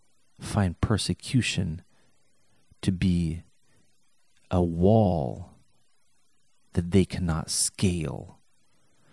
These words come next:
because it stops them from serving themselves. And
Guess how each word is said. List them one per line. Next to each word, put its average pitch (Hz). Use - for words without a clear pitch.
because 92
it -
stops -
them 71
from 87
serving 80
themselves. -
And 175